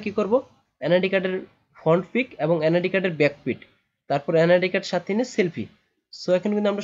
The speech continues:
সবকিছু এখান থেকে অ্যাড করে দিব। So সবকিছু অ্যাড করে দেওয়ার জন্য এখানে আপনারা দেখতে পাচ্ছেন আমরা যেটা মার্ক করে আপনাদেরকে দেখাচ্ছি সেইখানে আমরা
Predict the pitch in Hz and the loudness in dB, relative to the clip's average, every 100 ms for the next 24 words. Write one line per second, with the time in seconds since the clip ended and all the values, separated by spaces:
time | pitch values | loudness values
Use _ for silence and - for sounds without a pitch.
0 | - 185 - 202 196 185 196 202 180 190 | -2 -4 -4 -2 -2 -2 -4 0 -2 0
1 | 202 165 123 104 - _ _ _ - 190 | -2 0 -2 -6 -10 _ _ _ -4 -4
2 | - 190 - 208 202 - 208 202 202 190 | -2 -4 -4 -2 -2 -2 0 0 0 0
3 | 202 185 196 190 190 208 180 - 185 185 | 2 2 2 -2 0 -2 -2 -2 -4 -2
4 | 185 185 180 175 190 175 165 165 190 190 | 0 0 0 -2 0 2 2 0 -2 -2
5 | 175 - - 175 170 175 165 170 170 180 | -2 -6 -4 -4 -2 -2 -2 -2 -6 -4
6 | 165 160 160 165 | -2 2 2 0